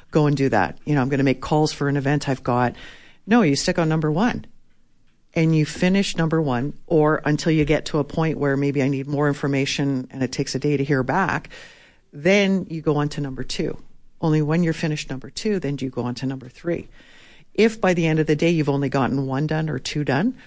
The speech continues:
I would reevaluate what was on my list. What can I do? What can I delay? What can I delete? Or, I don't know, defer to next week?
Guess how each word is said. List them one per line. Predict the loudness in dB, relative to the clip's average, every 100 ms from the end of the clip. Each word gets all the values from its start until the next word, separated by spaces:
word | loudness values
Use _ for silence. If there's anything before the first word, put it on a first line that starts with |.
| -20 _ 0
I | 2
would | 4 2
reevaluate | 2 0 2 2 2 2 2 2 2 0 -4
what | -4 -2 2 2 0
was | -2 -2
on | 0 -2
my | -2 -4
list. | -2 -2 -4 -8 -14
What | -2 -2 -2
can | -2
I | -2
do? | -2 -2 0
What | -2
can | -2 -2
I | -2
delay? | -2 -2 0 0 -2 -6 -4
What | -4
can | -2 -6
I | -4
delete? | -4 -2 -2 -4 -10 -14 -20 _ _
Or, | 2 4 4 4 4 0 -4 -20 _ -6
I | -2
don't | 0
know, | 0 -2
defer | -6 -4 -4
to | -2
next | -2 -2 -2
week? | -2